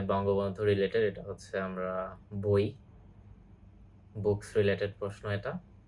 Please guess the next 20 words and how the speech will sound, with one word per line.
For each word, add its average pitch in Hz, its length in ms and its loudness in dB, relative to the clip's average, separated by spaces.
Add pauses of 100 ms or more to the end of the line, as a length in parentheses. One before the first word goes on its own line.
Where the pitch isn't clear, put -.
(1300)
তারপরে 151 460 8 (140)
তেইশ 113 300 8
নম্বরে 107 320 4 (100)
কি 107 80 -2 (120)
বলছে? 98 300 0 (760)
বঙ্গবন্ধু 127 400 6
শেখ 127 280 4
মুজিবুর 123 280 4
রহমান 120 320 4
টানেল, 104 340 6
এটাও 120 180 6
রিসেন্ট, 104 400 4 (1400)
রিসেন্ট, 101 380 -4 (1500)
রিসেন্ট, 98 240 -10 (240)
থ্রি 117 220 0
পয়েন্ট 110 260 0
থ্রি 110 120 2 (120)
টু 110 60 4 (100)
কিলোমিটার। 98 440 -2 (1000)
এলাম, 147 240 12